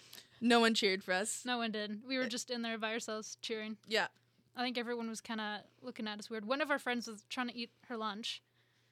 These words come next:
Speaker 1: Yeah, she didn't even, she wasn't even happy about it. <laughs> It's kinda rude, honestly.
Speaker 2: No names will be disclosed. <laughs> Um, so back to <laughs> Ba-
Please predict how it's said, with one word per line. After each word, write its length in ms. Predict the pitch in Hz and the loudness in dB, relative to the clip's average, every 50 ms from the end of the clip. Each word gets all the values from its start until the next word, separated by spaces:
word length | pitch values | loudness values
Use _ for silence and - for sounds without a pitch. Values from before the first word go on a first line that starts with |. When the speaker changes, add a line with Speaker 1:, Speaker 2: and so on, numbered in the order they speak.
| _ - | _ 2
Speaker 1:
Yeah, 220 | 285 302 277 214 | 6 6 6 6
she 140 | - 277 277 | 6 4 4
didn't 160 | 277 294 294 | 6 8 8
even, 340 | 294 277 262 277 233 294 - - 349 - - - | 8 6 6 4 2 2 4 4 4 4 2 0
she 80 | - | 0
wasn't 180 | 254 277 269 285 | 0 2 2 2
even 120 | 220 214 | 2 0
happy 380 | 190 165 180 233 - - 170 175 | 0 -4 -6 -6 -8 -8 -10 -8
about 260 | 156 147 170 254 349 | -8 -8 -8 -6 -6
it. 100 | - - - - | -6 -6 -8 -10
<laughs> 760 | - - - - - - - - - 508 480 - - - - | -16 -20 -20 -20 -20 -20 -20 -10 -8 -6 -6 -6 -6 -6 -6
It's 260 | 359 - - - - | -6 -6 -8 -12 -12
kinda 360 | - - - 392 - - 180 175 | -8 -2 0 2 2 2 0 0
rude, 340 | 175 214 240 190 185 190 196 | 0 2 2 2 2 0 -2
honestly. 580 | - 208 277 247 214 214 - - - - 214 294 | -2 -2 -4 -4 -6 -8 -10 -12 -10 -8 -6 -4
Speaker 2:
No 200 | 269 247 254 262 | -2 0 2 2
names 560 | 269 254 247 240 240 233 240 233 - - - - - - - | 2 2 2 2 2 2 0 0 -2 -4 -8 -10 -16 -18 -10
will 160 | 233 247 240 | -6 -6 -4
be 140 | 208 226 226 | -4 -4 -4
disclosed. 760 | 202 233 - - 233 208 208 202 214 - - - 220 - 233 - | -4 -6 -6 -6 -6 -8 -8 -6 -6 -6 -4 -2 -2 -4 -4 -8
<laughs> 920 | - - - - - - _ - - - 403 440 - - - - - - | -12 -16 -20 -20 -20 -20 _ -20 -16 -12 -10 -10 -10 -10 -14 -16 -8 -2
Um, 640 | - 254 254 254 254 254 240 240 240 233 226 220 202 - - 214 247 | 0 4 4 6 6 4 2 0 -2 -4 -4 -6 -10 -14 -12 -10 -4
so 140 | - 302 240 | -2 0 2
back 240 | 214 285 320 370 - 494 - 605 | 4 4 4 4 4 6 8 8
to 300 | 349 339 320 311 311 277 - _ | 8 8 6 2 0 -4 -4 _
<laughs> 200 | - 339 - - 349 330 - - - 339 - - _ - - _ _ _ _ _ - - _ _ _ - - 659 640 622 554 453 - _ | -2 0 2 2 0 0 0 -2 -12 -12 -12 -12 _ -20 -20 _ _ _ _ _ -20 -20 _ _ _ -8 -6 -4 -4 -4 -4 -6 -6 _
Ba- 160 | - - 339 | 0 0 2